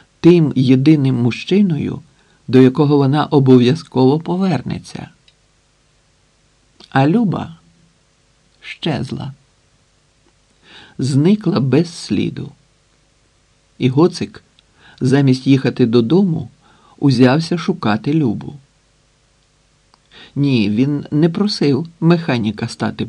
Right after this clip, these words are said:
поряд. Він навіть глузливо всміхнувся, коли побачив зібраний рюкзак і квиток додому. І Макар залишився.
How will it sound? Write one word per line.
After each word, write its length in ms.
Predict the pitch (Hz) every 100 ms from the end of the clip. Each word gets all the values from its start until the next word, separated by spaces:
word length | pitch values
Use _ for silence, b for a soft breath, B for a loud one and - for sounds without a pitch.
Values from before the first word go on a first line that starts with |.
| -
поряд. 480 | 120 98 - - - _ _ _ _ _ _ B B B B
Він 200 | 139 156
навіть 280 | 151 156 143
глузливо 640 | 143 131 139 117 160 151
всміхнувся, 760 | 135 - 143 135 175 170 - 110
коли 260 | - 117 117
побачив 640 | 117 117 135 139 123 - 135
зібраний 600 | 123 135 127 120 117 113
рюкзак 500 | 113 131 139 170 113
і 60 |
квиток 480 | 110 120 113 120 110
додому. 600 | 107 117 113 104 95 - - _ _ _ _ _ _ _ _ _ _ _ _
І 100 | 143
Макар 480 | 120 127 - 180 208 _ _ _ _ _ _ _ _ _ -
залишився. 800 | 120 107 101 107 - 110 - -